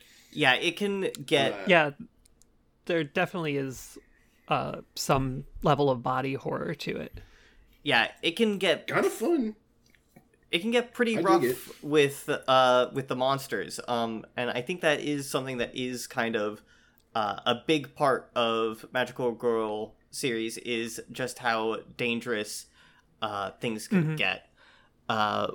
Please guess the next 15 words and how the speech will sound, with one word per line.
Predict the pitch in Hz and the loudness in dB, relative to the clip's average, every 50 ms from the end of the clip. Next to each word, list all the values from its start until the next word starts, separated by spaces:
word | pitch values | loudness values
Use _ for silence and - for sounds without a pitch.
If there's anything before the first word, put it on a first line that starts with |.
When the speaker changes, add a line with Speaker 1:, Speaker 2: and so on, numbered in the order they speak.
| - - | -8 -4
Speaker 1:
with | 131 123 - | -4 -2 2
them. | 127 113 107 | 2 2 4
Like, | 107 113 113 - - | 4 2 0 2 0
in, | 143 123 123 120 117 - - - - - - - - - - - - - | 0 2 2 0 -2 -4 -10 -20 -20 -20 -20 -18 -18 -18 -18 -14 0 4
like, | 131 127 123 117 - - - - - - - - | 6 6 6 4 0 -10 -10 -10 -12 -16 -4 -2
uh, | 117 113 113 113 110 110 - - - - - - - - | 0 2 4 2 2 0 -4 -16 -20 -20 -20 -16 -6 -2
to | 156 147 | 0 2
me, | 135 135 135 135 131 | 4 4 4 4 4
a | 104 127 123 120 123 127 123 | 4 4 2 2 2 0 -2
big | 113 113 113 - - 127 120 117 113 | -2 -4 -8 -2 0 0 0 0 -4
standout | - - - - 117 113 113 107 104 98 98 98 101 - - _ _ - | -6 -4 2 4 4 4 4 2 2 0 0 0 -2 -6 -10 _ _ -8
is, | 123 117 113 107 107 104 107 - - - _ - | -6 -4 -4 -4 -6 -8 -10 -12 -12 -12 _ -6
um, | 117 110 107 104 104 107 104 104 104 | -6 -4 -4 -4 -6 -8 -8 -10 -10
Symphogears. | - - 151 143 135 156 143 120 - 117 104 98 87 - - - - - _ - - - - - _ _ - | -6 -2 -2 -2 2 2 0 0 2 0 0 0 -2 -4 -8 -12 -12 -14 _ -20 -20 -20 -20 -20 _ _ -6
Uh, | 117 107 104 98 95 98 98 | -4 -2 -2 -2 0 -2 -2